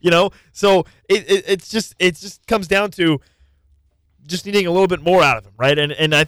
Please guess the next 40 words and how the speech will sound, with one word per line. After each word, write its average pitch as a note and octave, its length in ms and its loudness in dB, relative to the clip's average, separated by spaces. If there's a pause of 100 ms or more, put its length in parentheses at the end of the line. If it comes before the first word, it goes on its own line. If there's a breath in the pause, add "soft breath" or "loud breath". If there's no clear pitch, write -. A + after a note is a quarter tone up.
(100)
I, E3 140 0 (160)
if F#3 160 -4
I C4 100 6
were A#3+ 80 4
Bill E3+ 180 2
Self, D3+ 220 0
that F#3 80 0
would F#3 100 2
be C#3+ 100 -4
my C3 180 -2
message. A#2 260 -14
Just A2+ 160 -14
like, B2 180 0
"Hey, E3 140 4
listen, C#3 300 0
man, G2 200 -20
like, G#2 220 -12 (800)
you D#3+ 140 2
don't G3+ 140 2
need F#3 180 4
to D#3 40 -4
be D3+ 80 2
Superman C3 420 -2
out G#2 140 -12
there. F2+ 300 -18
You C#3+ 100 0
don't E3+ 160 0
need E3+ 220 -6
to D3 80 2
be C3+ 420 0 (460)
forcing D#3+ 360 0
up C#3+ 200 0 (100)
a C#3+ 60 -2
lot C#3 160 2
of B2+ 80 -6
shots C#3+ 320 0
or B2+ 80 -8
anything. A2+ 260 -16
It's A2 140 -16
just D3+ 280 -2